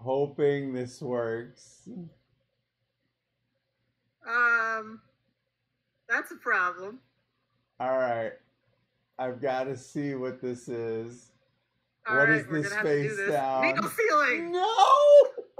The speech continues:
Speaker 2: Get the, get that outta here!
Speaker 1: Oh, I just spent so many resources, too.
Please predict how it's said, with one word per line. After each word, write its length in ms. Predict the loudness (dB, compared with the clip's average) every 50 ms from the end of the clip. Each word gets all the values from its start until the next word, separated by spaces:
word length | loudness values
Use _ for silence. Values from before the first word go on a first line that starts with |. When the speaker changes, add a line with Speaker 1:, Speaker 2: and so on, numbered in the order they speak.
| -6 -6 -6 -10 -10 -10 -10 -10 _ _ -16 -16 -16 -16 _ _ -16 -16 -14 -16 _ _ -6
Speaker 2:
Get 140 | -4 -4 -2
the, 160 | 0 -2 -2 -2 -6 -6
get 180 | -6 -6 -4 0 0
that 200 | 2 2 2 2
outta 300 | 2 2 2 2 -2 -8 -10
here! 320 | -12 -12 -12 -12 -12 -12 -16 _ _ -6
Speaker 1:
Oh, 320 | -4 -2 0 0 0 -2
I 160 | -4 -4 -6
just 300 | -8 -8 -10 -14 -14 -14
spent 320 | -16 -8 -6 -6 -6 -6 -8
so 420 | -14 -16 -6 0 0 2 2 0
many 300 | -2 -6 -6 -6 -6 -8
resources, 840 | -8 -8 -8 -8 -8 -8 -8 -8 -8 -8 -8 -10 -12 -18 -18 -18 -18
too. 800 | -20 _ -8 -4 -2 -2 -2 -2 -2 -4 -4 -4 -6 -6 -8